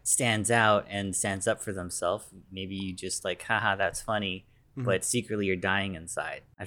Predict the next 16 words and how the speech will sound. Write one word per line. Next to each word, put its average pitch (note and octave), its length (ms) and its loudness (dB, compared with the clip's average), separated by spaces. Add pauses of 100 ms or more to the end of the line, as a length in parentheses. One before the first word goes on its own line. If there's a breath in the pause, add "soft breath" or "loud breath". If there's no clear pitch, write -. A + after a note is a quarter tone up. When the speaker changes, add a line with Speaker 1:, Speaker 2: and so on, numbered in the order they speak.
(140)
Speaker 1:
I G#2 40 -8
think A2 160 -2
that F2 120 0
happens F#2+ 380 0
a E2+ 60 -4
lot. E2+ 320 -6 (500)
Speaker 2:
Oh, F#3+ 180 6
absolutely. A#2+ 760 -4 (200)
And, A#2+ 480 2 (140)
I C#3 100 8
mean, C3+ 300 4
he D3+ 260 -4
does D3+ 300 4
it C#3+ 140 4
because B2+ 360 -2
he, E3+ 380 -4